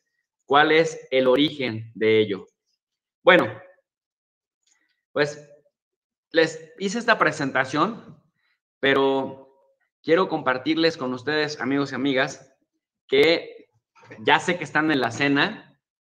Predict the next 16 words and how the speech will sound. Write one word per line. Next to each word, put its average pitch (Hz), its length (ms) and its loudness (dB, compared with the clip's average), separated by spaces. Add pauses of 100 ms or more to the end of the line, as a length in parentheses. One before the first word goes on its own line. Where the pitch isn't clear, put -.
(140)
y 143 140 -2
justamente 160 600 -2
por 123 200 0
estar 139 240 -2
en 156 80 -2
la 127 120 -2
cena 143 600 -4 (500)
es 151 320 2
que 165 380 0 (580)
voy 143 300 2
a, 151 440 0 (1300)
voy 127 200 2
a 143 60 0
compartir 127 400 -4
con 135 140 -6
ustedes 131 600 0